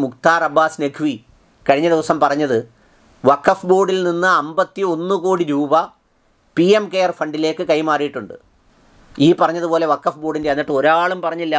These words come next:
വഖഫ് സ്വത്തുക്കൾ എടുത്ത് പ്രധാനമന്ത്രിക്ക് കൊടുക്കരുത്, കൊടുത്തത് ശരിയായില്ല, അങ്ങനെയാണ് ഇങ്ങനെയാണെന്ന്. എന്ന് മാത്രവുമല്ല,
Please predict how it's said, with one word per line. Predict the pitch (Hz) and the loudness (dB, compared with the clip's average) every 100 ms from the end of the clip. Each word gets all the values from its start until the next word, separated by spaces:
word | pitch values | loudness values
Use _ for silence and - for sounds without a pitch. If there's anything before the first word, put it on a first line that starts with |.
| 143 | -2
വഖഫ് | 147 175 - | -2 -4 -4
സ്വത്തുക്കൾ | 156 - 151 156 | -6 -8 -4 -2
എടുത്ത് | 139 151 | -2 -2
പ്രധാനമന്ത്രിക്ക് | 143 139 151 147 143 139 143 | 0 0 0 -4 -6 -6 -4
കൊടുക്കരുത്, | 135 127 131 123 123 - - - | -4 -2 -4 -4 -10 -12 -20 -2
കൊടുത്തത് | 147 147 156 139 | 0 2 0 2
ശരിയായില്ല, | 143 147 139 131 123 120 - _ 131 | 2 2 2 0 -6 -8 -10 _ -2
അങ്ങനെയാണ് | 143 143 135 135 | 0 0 -2 -6
ഇങ്ങനെയാണെന്ന്. | 127 123 104 95 98 - _ _ - | -6 -6 -6 -10 -16 -20 _ _ -2
എന്ന് | 127 165 160 | 2 2 2
മാത്രവുമല്ല, | 156 165 175 156 | 0 0 -2 0